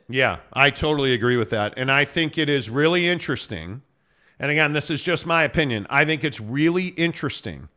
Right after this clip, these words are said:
that Oregon and Washington have remained dead silent. Dead silent. They have, they have essentially not said two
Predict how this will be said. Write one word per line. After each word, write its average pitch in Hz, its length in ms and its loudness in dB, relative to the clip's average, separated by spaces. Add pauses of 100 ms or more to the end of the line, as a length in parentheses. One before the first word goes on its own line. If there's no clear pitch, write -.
(420)
that 147 220 2
Oregon 175 460 2
and 170 120 0
Washington 143 680 0
have 120 260 -2
remained 117 560 -4 (400)
dead 135 260 4
silent. 95 520 -6 (800)
Dead 170 320 8
silent. 165 480 2
They 170 200 2
have, 151 320 4
they 175 180 4
have 143 100 2
essentially 143 580 -2
not 151 300 0
said 117 340 -2
two 196 460 -6